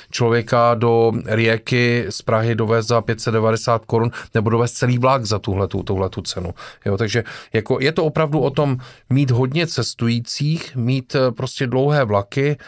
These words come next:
ale ti cestující tam přijdou právě proto, že máš dobrý servis, mají pocit, že ta hodnota toho, co dostanou k té jízdence navíc, je prostě jako vysoká, jo, že prostě jako oni si zaplatí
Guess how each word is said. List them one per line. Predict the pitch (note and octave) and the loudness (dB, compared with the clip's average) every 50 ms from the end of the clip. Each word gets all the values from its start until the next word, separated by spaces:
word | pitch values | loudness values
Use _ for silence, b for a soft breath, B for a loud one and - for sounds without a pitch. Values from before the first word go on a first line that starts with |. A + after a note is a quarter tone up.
| B B B | B B B
ale | - A#2 A#2+ | 0 0 0
ti | B2+ C3 B2 | 0 -2 -6
cestující | - - C#3 - - - D3+ C3+ - - - | -4 -4 -6 -4 -2 -2 -4 -4 -4 -8 -6
tam | - C#3 C3+ B2+ | -4 -4 -4 -4
přijdou | - - D3 C#3 C#3+ C3 | -4 -4 -2 -2 -2 -2
právě | - - C3+ C3+ C#3 C#3 C#3+ C3 | -2 0 0 0 2 0 0 -2
proto, | - - G#2+ G#2 G2+ - - G#2 G2+ A2 B2 b b b b b b b b - | -2 -4 -4 -4 -4 -4 -2 -2 0 0 -2 b b b b b b b b -6
že | - B2+ | -2 0
máš | B2 B2 A#2 G2 G2 - - - | 2 2 2 0 -2 -4 -10 -12
dobrý | A2+ A2 B2 C3 C3 D3 D3 | -6 -4 -4 -2 -2 -2 -4
servis, | - - - C#3 B2+ A#2+ A#2 A#2+ A#2 B2+ B2+ - - | -4 -4 -2 0 0 2 2 0 0 0 -2 -4 -2
mají | - - A#2+ B2 | -2 0 0 0
pocit, | A#2 - - A2+ - - - A#2 | -2 -4 -6 -6 -6 -6 -8 -6
že | A#2 A#2+ | -6 -4
ta | - B2 | -2 -2
hodnota | A#2 G#2 A2+ A2+ A2+ A#2 B2+ C3 B2 - A#2 A2 A2+ | -2 0 0 -2 0 0 -2 -2 -2 0 0 0 0
toho, | A2+ - A#2 A2+ A2 | 0 0 -2 -2 -2
co | - - A#2+ | -4 -6 -4
dostanou | G#2 A2+ A2 - - - B2+ A#2+ A2 G#2+ A2 A#2 B B B B B B B B B | -4 -4 -4 -4 -4 -2 0 2 2 2 0 0 B B B B B B B B B
k | - | -6
té | _ A#2+ A#2 A2+ | _ 0 2 2
jízdence | A2 A2 A#2 A2 A#2 C3+ C#3 C#3 B2+ - - A2 | 2 0 -2 -2 0 0 0 0 -2 -2 -2 0
navíc, | G#2+ G#2 G2+ F#2+ G2 G2 G#2 - - | 0 0 0 0 -2 -4 -4 -4 -6
je | A2 G2 | -6 -4
prostě | - A2+ A2+ - - - B2 | -4 -6 -6 -6 -4 -4 -4
jako | A#2 A2+ - B2 | -4 -2 -4 -4
vysoká, | G#2+ A2 G#2 - - - G2 - - G2 F#2 F#2 G#2+ B2 B2 | -2 -2 -2 -2 -2 -2 -4 -2 -2 -2 0 0 0 0 0
jo, | A#2+ G#2+ G#2+ A2 | -2 -2 -2 -2
že | A2+ A#2 | -2 -4
prostě | - - A2+ - - B2 A#2 A2+ B B B B B | -4 -6 -8 -6 -2 -2 -4 -4 B B B B B
jako | - A#2 A2 - B2+ A#2+ A#2+ | -2 -2 -2 0 0 2 2
oni | G#2+ A2 A#2+ B2 | 2 0 0 -2
si | - - - | -2 -2 -2
zaplatí | A2+ A2+ - - G3 | -2 -2 2 2 2